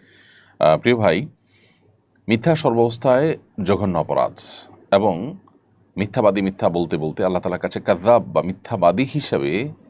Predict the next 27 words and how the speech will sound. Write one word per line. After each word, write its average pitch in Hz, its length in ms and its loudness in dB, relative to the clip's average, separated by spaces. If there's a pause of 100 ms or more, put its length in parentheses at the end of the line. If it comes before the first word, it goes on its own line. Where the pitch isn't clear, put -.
(200)
যেই 78 460 -4
তালিকা 101 360 0
আছে, - 200 -10
সেই 92 220 -10
তালিকায় 85 560 -4
তার 78 200 -6
নাম 62 180 -10
চলে 87 240 -4
যায়। - 140 -12
খুবই 117 280 -8 (100)
জঘন্য 87 340 -4
একটি - 160 -12
বিষয়। - 300 -10 (760)
আর 87 200 4
মিথ্যাবাদীদের 104 680 0
উপর 98 140 0
আল্লাহ 92 200 2
তাআলা 82 200 -2
লানত 98 400 -2 (360)
পতিত - 300 -6
হয়। - 260 -4 (840)
একজন 120 300 2
ইমানদার 120 480 2
জেনে 120 240 2
শুনে 139 200 -4
ঠান্ডা 113 280 -2
মাথায় 98 520 0